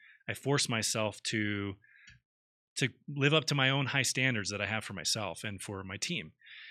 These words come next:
Um, and I think that's what, what makes me good at automation is because I'm so lazy, I don't wanna have to do something three times. And so I at least have the foresight to say, "I'm gonna automate this so that we don't have to keep doing it over and over again."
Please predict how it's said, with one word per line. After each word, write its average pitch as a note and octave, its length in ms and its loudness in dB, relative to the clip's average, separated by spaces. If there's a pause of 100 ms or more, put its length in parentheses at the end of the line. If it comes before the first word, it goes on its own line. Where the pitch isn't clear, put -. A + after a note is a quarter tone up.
(480)
Um, B2 380 2 (100)
and C3+ 100 4
I C#3 60 4
think F3 240 0
that's D#3 280 4
what, D3 360 2
what C#3 180 0
makes C3+ 340 0
me D3 320 4
good D3 200 2
at A#2 80 2
automation G2+ 720 0
is A#2+ 160 -2
because C#3 320 -2
I'm D3 120 0
so D3 200 2
lazy, C3+ 320 2
I D#3+ 80 0
don't D3+ 100 2
wanna C#3 160 2
have B2+ 200 0
to B2 80 -6
do A2 120 -4
something A2+ 340 -2
three G#2+ 220 -6
times. A2 440 -8 (380)
And A#2+ 120 -2
so B2+ 80 4
I A#2+ 40 4
at - 100 -4
least D3 280 4
have D3 160 4
the B2+ 100 -2
foresight C#3 520 2
to A#2+ 100 0
say, A2+ 320 2 (240)
"I'm E3 140 6
gonna F#3 200 4
automate C3+ 480 2
this B2 200 2
so A#2 160 2
that A2+ 240 -2
we B2+ 180 4
don't B2+ 400 0
have B2 220 0
to B2 80 -2
keep A#2+ 280 -6
doing B2+ 220 -2
it A#2 100 0
over A2 200 -2
and G#2 80 -2
over G#2+ 180 -2
again." C#3 380 0